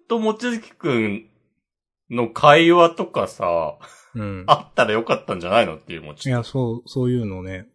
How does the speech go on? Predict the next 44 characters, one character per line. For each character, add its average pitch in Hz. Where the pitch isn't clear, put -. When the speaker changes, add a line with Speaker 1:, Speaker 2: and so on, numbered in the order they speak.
Speaker 2:
思 101
い 101
ま 101
す -
よ 90
ね。 90
Speaker 1:
二 233
人 330
の 240
関 202
係 202
性 202
も 202
さ、 165
別 143
に、 240
な 156
ん 196
か、 -
な 165
ん 214
も 214
な 214
さ 196
そ 190
う 151
じ 101
ゃ 80
ん、 80
因 104
縁 101
と -
か。 -
Speaker 2:
う 110
ん。 95
Speaker 1:
あ 131
ん 180
の 156
か -
も 92
し -
ん-、 110
実 -
は 170